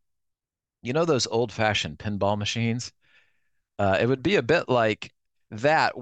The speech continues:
where the, the machine is tilted in such a way that when the ball rolls around,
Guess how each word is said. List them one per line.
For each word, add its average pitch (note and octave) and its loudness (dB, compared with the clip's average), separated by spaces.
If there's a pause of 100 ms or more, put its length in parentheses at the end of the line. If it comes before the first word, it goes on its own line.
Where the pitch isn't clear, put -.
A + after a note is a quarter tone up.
(140)
where B2 0
the, G#2+ 0 (120)
the A#2 -4
machine E3+ -2
is B2 0
tilted G3 -2
in A#2+ -4
such E3+ 0
a D3 -8
way C3 2
that G2 0
when A#2+ -2
the G#2+ 0
ball B2+ 2
rolls B2+ 2
around, G2 0